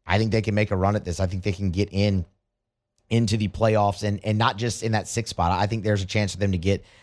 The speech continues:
uh, e-, even into the fifth spot. Four is gonna be a bit optimistic, even though you're only three games out. And that's still a, a bit optimistic. That's, uh,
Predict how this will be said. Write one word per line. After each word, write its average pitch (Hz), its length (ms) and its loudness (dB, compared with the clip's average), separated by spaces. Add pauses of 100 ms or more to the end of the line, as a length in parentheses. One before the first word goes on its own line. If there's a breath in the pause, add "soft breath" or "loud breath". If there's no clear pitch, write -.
(140 soft breath)
uh, 95 140 4
e-, 98 180 0
even 101 240 0
into 95 180 0
the 90 120 -4
fifth 90 200 -2
spot. - 380 0
Four 165 380 2
is 127 100 -4
gonna 135 200 0
be 123 320 -2
a 139 280 0
bit 143 180 0
optimistic, 110 540 -2
even 120 140 -2
though 123 60 0
you're 120 120 2
only 127 140 2
three 117 180 -4
games 98 260 0
out. 87 200 0 (320 loud breath)
And 107 180 4
that's 110 140 0
still 123 240 2
a, 107 340 2
a 110 80 4
bit 107 240 2
optimistic. 90 600 -2
That's, 92 240 0
uh, 101 240 4